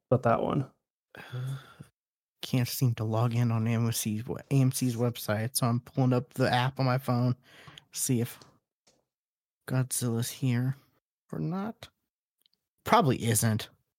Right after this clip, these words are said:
Speaker 2: It sucks living in the middle of Oklahoma nowhere. <gasps> Oh, wait, no, it is. It is. At least today. Japanese spoken with English subtitles, and then Japanese. Wait, what's the difference? Oh, oh,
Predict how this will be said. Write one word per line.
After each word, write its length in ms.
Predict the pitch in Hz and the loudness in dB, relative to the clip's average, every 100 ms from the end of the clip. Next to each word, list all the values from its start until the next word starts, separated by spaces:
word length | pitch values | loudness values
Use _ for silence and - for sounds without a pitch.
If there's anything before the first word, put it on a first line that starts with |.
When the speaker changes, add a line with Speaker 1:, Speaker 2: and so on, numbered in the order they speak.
| _ _ - | _ _ -4
Speaker 2:
It 140 | 190 | 0
sucks 520 | - - 139 123 - | 2 4 2 0 -2
living 220 | 120 117 117 | -2 0 2
in 120 | 117 | 2
the 60 | |
middle 320 | 117 113 113 107 | 2 2 2 0
of 180 | 104 - | -2 -2
Oklahoma 500 | 143 - 117 123 117 | -2 0 0 2 2
nowhere. 580 | 113 113 104 95 107 107 _ _ _ _ _ - | 2 0 0 -2 -2 -4 _ _ _ _ _ -12
<gasps> 240 | - - - | -10 -6 2
Oh, 140 | 196 | 4
wait, 260 | 185 208 - | 6 4 6
no, 300 | 151 208 214 - | 4 4 2 -2
it 120 | 127 | 4
is. 280 | 202 202 - _ _ - | 4 4 -2 _ _ -2
It 100 | 143 | 2
is. 260 | 185 185 - _ _ _ _ _ | 2 -2 -8 _ _ _ _ _
At 60 | 117 | 0
least 220 | 135 135 | 2 2
today. 400 | 117 143 135 127 - _ _ _ _ | 0 2 2 0 -6 _ _ _ _
Japanese 480 | - 147 147 151 151 | -2 0 2 2 2
spoken 500 | - - 135 135 143 | 0 2 0 2 0
with 140 | 120 135 | 2 0
English 320 | 131 139 - | 0 0 0
subtitles, 840 | 127 120 - 117 113 110 120 - | 0 0 0 2 2 0 -2 -2
and 140 | 113 | 0
then 180 | 127 123 | 2 0
Japanese. 580 | 120 131 127 123 127 - | 2 0 0 -2 -2 -4
Wait, 200 | - - - | -6 -8 -4
what's 160 | 135 | -6
the 100 | - | -4
difference? 460 | 107 104 - - - - _ _ _ _ - - - | -4 -4 -6 -8 -8 -10 _ _ _ _ -20 -18 2
Oh, 580 | 135 135 135 127 117 107 - - - | 4 6 6 6 4 0 -6 -20 -4
oh, 680 | - 117 143 131 127 107 95 | 0 2 4 2 2 0 -4